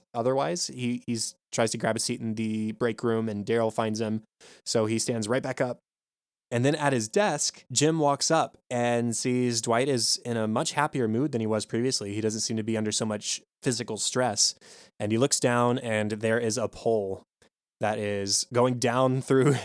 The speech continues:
<laughs> Dwight's left pant leg. And Jim,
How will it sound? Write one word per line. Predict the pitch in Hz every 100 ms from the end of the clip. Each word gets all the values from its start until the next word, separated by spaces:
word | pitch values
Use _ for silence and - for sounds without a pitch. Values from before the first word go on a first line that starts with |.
| 127 -
<laughs> | - -
Dwight's | - 120 120 - - _
left | 120 120 - -
pant | 120 117
leg. | 107 95 95 - _ _ - - _ _ -
And | 117 110 110 107 104 101 - 120
Jim, | - 143 123 110